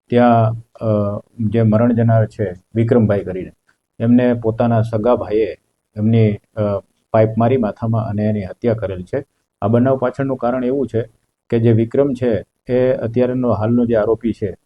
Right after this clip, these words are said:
એમને, અ, એમની મધરને, એટલે મારા વિક્રમ પોતાની માતાને વારંવાર હેરાન કરતો અને એને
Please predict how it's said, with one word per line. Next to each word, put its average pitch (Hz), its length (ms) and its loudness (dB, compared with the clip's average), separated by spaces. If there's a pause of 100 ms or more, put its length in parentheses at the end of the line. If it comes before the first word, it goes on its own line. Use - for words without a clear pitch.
(240)
એમને, 135 460 0
અ, 131 240 -10 (260)
એમની 120 220 0
મધરને, 120 420 2
એટલે 113 220 -8
મારા 135 160 -4
વિક્રમ 123 280 -6
પોતાની 120 380 -6
માતાને 113 540 -4 (440)
વારંવાર 120 400 2
હેરાન 113 280 0
કરતો 123 380 -6 (100)
અને 120 380 -2 (540)
એને 120 400 2